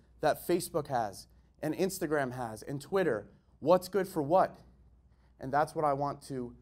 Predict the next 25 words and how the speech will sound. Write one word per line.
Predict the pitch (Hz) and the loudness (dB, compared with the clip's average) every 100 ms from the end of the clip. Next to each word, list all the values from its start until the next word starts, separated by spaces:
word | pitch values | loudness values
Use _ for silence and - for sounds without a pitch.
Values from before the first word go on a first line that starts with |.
| - | -20
talk | - 147 135 | -6 -2 -2
about | 123 110 101 | -2 -4 -4
today, | 107 104 104 - _ _ _ _ _ _ _ | -6 -8 -8 -16 _ _ _ _ _ _ _
to | 135 | -10
be | 127 | -4
able | 139 - | -4 -4
to | 120 | -8
help | 139 151 143 | -4 -6 -4
you | 160 139 117 - - | -2 -2 -2 -10 -14
tell | - 170 185 | -4 -2 0
your | 143 | -2
story, | 135 120 110 104 110 - - _ _ - | -6 -6 -4 -4 -8 -14 -20 _ _ -12
to | 135 | -6
help | 151 165 | -2 -2
you | 165 165 | -2 -4
grow | 143 127 156 190 | -4 2 6 6
your | 196 151 | 6 0
brand | 127 123 120 120 - - _ - _ | -2 -4 -4 -8 -16 -20 _ -20 _
and | 147 165 | -4 -2
your | 175 | -2
business | 165 160 123 117 - - - _ _ _ _ - | -2 -2 -4 -10 -12 -18 -20 _ _ _ _ -10
through | 127 | -10
social | - 135 135 135 | -4 -4 -4 -6
media. | 123 104 95 - _ _ _ _ _ _ _ _ _ _ _ - - | -8 -10 -14 -18 _ _ _ _ _ _ _ _ _ _ _ -20 -16
So | - 180 170 - | 6 8 8 4